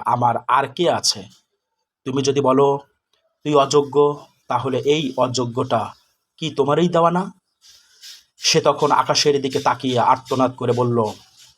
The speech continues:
"আমি ঘৃণিত, আমি অপবিত্র, আমি সবার কাছে তুচ্ছ, তবু আমি জানি আমার ডাক শোনার কেউ একজন আছে, সে তুমি। যদি তুমিও আমাকে ত্যাগ করো, তবে তোমার করুণার রূপ কোথাও প্রকাশ পাবে।"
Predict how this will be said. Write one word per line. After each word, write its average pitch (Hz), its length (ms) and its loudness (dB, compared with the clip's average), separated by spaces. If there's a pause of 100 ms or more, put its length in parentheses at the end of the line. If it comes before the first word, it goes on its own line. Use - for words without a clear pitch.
"আমি 151 180 0
ঘৃণিত, 170 360 0 (840)
আমি 131 240 0
অপবিত্র, 123 680 -2 (560)
আমি 131 140 -4
সবার 143 340 2
কাছে 147 240 0
তুচ্ছ, 151 340 -4 (880)
তবু 151 220 2
আমি 147 180 4
জানি 127 440 0 (220)
আমার 131 280 0
ডাক 123 260 2
শোনার 117 340 -2
কেউ 143 200 0
একজন 113 300 -4
আছে, 104 360 -6 (540)
সে - 220 0
তুমি। 156 420 -2 (680)
যদি 135 260 -2
তুমিও 147 320 0
আমাকে 143 360 2
ত্যাগ 151 240 0
করো, 170 360 -2 (300)
তবে 120 180 0
তোমার 139 400 2
করুণার 135 480 2
রূপ 131 400 2 (360)
কোথাও 170 280 -2
প্রকাশ 127 400 0
পাবে।" 98 300 -8